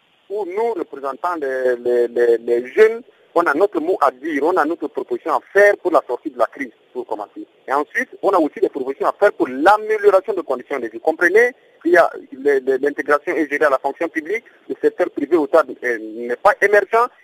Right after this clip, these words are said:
et des milliers de diplômés sans emploi, des milliers d'étudiants qui n'ont pas la possibilité d'être formés dans de bonnes conditions. Alors, nous avons des propositions à faire au gouvernement. Nous avons proposé qu'on ne peut pas ne pas s'asseoir. Il faut qu'on s'assied pour que nous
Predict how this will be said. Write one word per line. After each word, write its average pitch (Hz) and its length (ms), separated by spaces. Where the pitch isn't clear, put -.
et - 100
des 359 160
milliers 359 560
de 190 120
diplômés 170 460
sans 180 160
emploi, 160 340
des 151 120
milliers 151 280
d'étudiants 131 540
qui 151 80
n'ont 147 120
pas 151 200
la 117 120
possibilité - 480
d'être 143 280
formés 127 280
dans 127 80
de 113 80
bonnes 110 160
conditions. - 380
Alors, 120 360
nous 135 200
avons 208 180
des 233 100
propositions 175 420
à 190 40
faire 202 140
au 196 40
gouvernement. 170 580
Nous 175 140
avons 214 200
proposé 359 680
qu'on 233 120
ne 196 40
peut 254 240
pas 285 240
ne 330 180
pas 269 220
s'asseoir. 190 540
Il - 80
faut 202 140
qu'on 202 160
s'assied 196 340
pour 220 160
que 220 300
nous 180 100